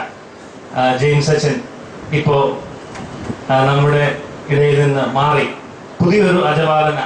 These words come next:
അല്ലെങ്കിൽ പുതിയൊരു പ്രവർത്തന മേഖലയിലേക്ക് പോവുക. അതുകൊണ്ട് തന്നെ, ആ, നമ്മളെ സംബന്ധിച്ചിടത്തോളം വലിയൊരു, ആ, നഷ്ടബോധമുണ്ട് അതിന്. അത് ജെയിംസ് അച്ഛനുണ്ടാവും,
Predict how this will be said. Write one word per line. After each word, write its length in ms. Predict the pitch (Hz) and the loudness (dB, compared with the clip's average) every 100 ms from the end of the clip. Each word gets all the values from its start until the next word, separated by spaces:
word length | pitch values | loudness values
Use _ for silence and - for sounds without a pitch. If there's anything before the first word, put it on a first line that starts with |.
| - | -8
അല്ലെങ്കിൽ 320 | 131 135 135 143 | -8 -6 -4 0
പുതിയൊരു 340 | 147 160 147 | 2 2 2
പ്രവർത്തന 440 | 143 139 135 143 | 2 0 0 -2
മേഖലയിലേക്ക് 680 | 135 131 131 131 131 123 - | -2 -4 -4 -4 -2 -4 -4
പോവുക. 320 | 120 117 107 - - - - - - - - - - - | 0 2 0 -4 -12 -14 -14 -16 -16 -14 -14 -14 -8 0
അതുകൊണ്ട് 420 | 160 190 202 208 | 2 4 4 2
തന്നെ, 400 | 190 190 196 - - - - | 2 2 0 -4 -10 -18 -6
ആ, 60 | 151 | -2
നമ്മളെ 440 | 151 165 175 185 | 2 2 2 2
സംബന്ധിച്ചിടത്തോളം 840 | 180 175 170 170 175 170 170 170 | 2 2 2 2 2 2 2 2
വലിയൊരു, 600 | 165 175 175 170 165 160 - | 2 2 2 2 2 -2 -6
ആ, 140 | - 131 131 127 127 127 | -6 -2 0 0 -2 -2
നഷ്ടബോധമുണ്ട് 1000 | 143 151 - 240 185 175 185 175 143 135 | -2 -2 -2 0 2 2 4 2 2 0
അതിന്. 220 | 123 117 98 - - - - - - - - - - - - - - - - - - - - - - - - 139 | -2 -4 -8 -14 -20 -20 -20 -18 -18 -18 -18 -18 -18 -18 -18 -16 -16 -16 -16 -16 -16 -14 -14 -14 -14 -14 -6 0
അത് 120 | 156 | 2
ജെയിംസ് 280 | 170 185 185 | 4 4 4
അച്ഛനുണ്ടാവും, 560 | 196 196 156 131 120 | 4 4 2 2 0